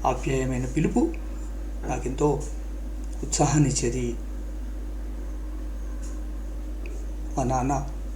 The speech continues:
నన్ను చదువు పట్ల, సాహిత్యం పట్ల, హిందీ పాటల పట్ల ఆసక్తి పెంచారు. మా అమ్మ ఆప్యాయంగా ఒడిలో ఉంచుకొని సాకింది. అట్లా పెరిగిన నేను మళ్ళీ ప్రద్యుమ్న పేరు మీద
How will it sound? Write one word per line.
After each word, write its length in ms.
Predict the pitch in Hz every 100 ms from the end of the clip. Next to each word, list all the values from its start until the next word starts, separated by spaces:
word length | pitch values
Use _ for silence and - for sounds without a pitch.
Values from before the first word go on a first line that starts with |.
| - - - - -
నన్ను 200 | 123 123
చదువు 260 | 127 135
పట్ల, 360 | 143 156 151 165 - - - - - -
సాహిత్యం 340 | 135 123 -
పట్ల, 220 | 123 123 139 - - - -
హిందీ 260 | - 147 139
పాటల 300 | 131 123 127
పట్ల 300 | - - 127 - - - - - - - - - 131
ఆసక్తి 340 | 120 147 -
పెంచారు. 540 | 151 139 165 - - - - -
మా 80 | 131
అమ్మ 160 | 127
ఆప్యాయంగా 640 | 127 123 - 131 127 117 123
ఒడిలో 260 | 123 131
ఉంచుకొని 440 | 127 123 151 135 123 - - - - - - - - - - - - -
సాకింది. 460 | - 123 143 127 127 - - - - - -
అట్లా 200 | 165 202
పెరిగిన 380 | 185 170 175 160
నేను 300 | 160 214 240 - - - - - - - - -
మళ్ళీ 540 | 135 123 143 160 151 151 - - - - - - -
ప్రద్యుమ్న 540 | 143 127 117 165 175
పేరు 260 | 170 143 135
మీద 200 | 123